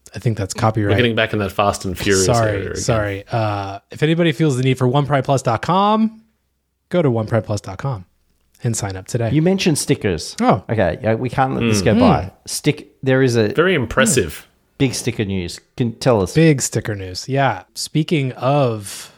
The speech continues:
Speaker 1: stickers, since you just were, what if I were to tell you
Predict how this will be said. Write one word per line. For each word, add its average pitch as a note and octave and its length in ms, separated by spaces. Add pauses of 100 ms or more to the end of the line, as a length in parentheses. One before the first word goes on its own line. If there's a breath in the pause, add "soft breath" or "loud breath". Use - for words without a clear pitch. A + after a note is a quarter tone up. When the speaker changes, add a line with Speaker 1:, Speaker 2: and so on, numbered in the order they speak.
Speaker 1:
stickers, - 960 (760)
since A2 280
you G#2+ 100
just G#2 240
were, G#2+ 280 (1300 loud breath)
what E3+ 240
if B3 120
I E3+ 200
were D3 100
to C3 120
tell B2 300
you F#2+ 360